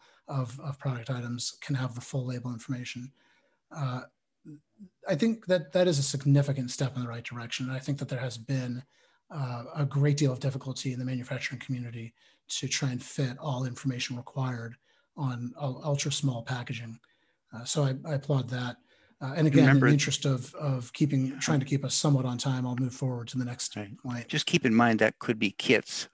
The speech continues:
Speaker 2: with not always having one chemical in there. There could be multiple different chemicals in there.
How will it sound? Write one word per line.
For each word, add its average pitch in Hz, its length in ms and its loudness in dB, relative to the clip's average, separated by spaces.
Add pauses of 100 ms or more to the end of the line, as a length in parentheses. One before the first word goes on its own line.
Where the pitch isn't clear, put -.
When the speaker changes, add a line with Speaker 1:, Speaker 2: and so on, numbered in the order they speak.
(120)
Speaker 2:
with - 120 -2
not 104 220 4 (240)
always 90 320 0
having 95 340 0 (200)
one 92 200 0
chemical 92 480 0
in 87 80 2
there. 90 160 0
There - 100 -12
could 92 120 -2
be 95 120 -2
multiple 95 360 0
different - 340 -4 (300)
chemicals 95 520 0
in 95 80 4
there. 92 280 4